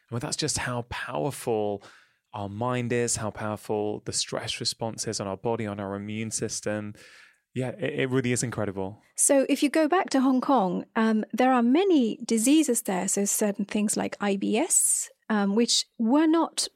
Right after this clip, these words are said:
Speaker 2: previously focused on quite as much as they are now, because all of a sudden, you know, the epiphanies I've gone through are really epiphanies that have happened within the scientific community.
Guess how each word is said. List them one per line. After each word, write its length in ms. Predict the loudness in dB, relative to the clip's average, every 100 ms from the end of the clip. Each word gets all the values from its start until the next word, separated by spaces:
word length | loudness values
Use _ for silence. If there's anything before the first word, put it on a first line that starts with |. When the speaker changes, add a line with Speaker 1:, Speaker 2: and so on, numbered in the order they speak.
| -6
Speaker 2:
previously 680 | 2 2 4 2 0 -2
focused 560 | -4 0 -2 0 -2 -2
on 160 | -2 -2
quite 500 | 0 2 4 2 0
as 120 | -2
much 360 | -4 -4 -4 -2
as 140 | -4
they 160 | -2 -2
are 120 | 0
now, 280 | 0 0 0
because 260 | 0 -2 -2 -8 -10 -14 0
all 180 | 4 4
of 120 | 4
a 60 | 2
sudden, 480 | 4 2 2 0 0
you 120 | 2
know, 200 | 2 0 -4 _
the 200 | 0 2
epiphanies 600 | 2 2 0 2 4 4 4
I've 240 | 2 4
gone 220 | 4 4
through 240 | 2 0 2
are 120 | 2
really 240 | 2 2
epiphanies 560 | 2 0 -2 -2 -2 -2
that 100 | -2
have 80 | -2
happened 380 | -4 -4 -2 0
within 220 | 0 0
the 80 | 0
scientific 580 | 0 -2 -2 -4 -6
community. 720 | -2 2 4 4 2 -4 -8